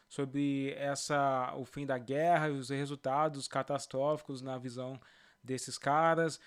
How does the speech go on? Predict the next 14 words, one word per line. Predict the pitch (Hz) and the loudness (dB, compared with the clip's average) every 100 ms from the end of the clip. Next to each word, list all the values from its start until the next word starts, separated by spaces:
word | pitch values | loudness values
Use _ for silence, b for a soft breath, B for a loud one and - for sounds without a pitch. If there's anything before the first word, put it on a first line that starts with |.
| B | B
e | 135 | -10
discutiam | 131 139 - 151 143 | -8 -6 -2 -2 -2
como | - 156 165 165 | -2 -2 0 -2
lidar | 139 139 139 | 2 2 2
com | 139 131 | -4 -2
isso. | 147 170 151 - | 0 0 0 0
Aí | 143 | 2
eles | 143 - | 2 -2
começaram | 143 135 - 147 165 175 | -6 -6 0 6 6 6
a | 165 156 | 2 0
utilizar | 143 147 139 135 131 | -2 -6 -2 -2 -4
símbolos, | - - 143 165 160 151 147 135 120 | -6 -6 -4 -4 -4 -2 -2 -4 -6
que | 143 | -4
aqueles, | 131 - 139 131 | -6 -4 -4 -2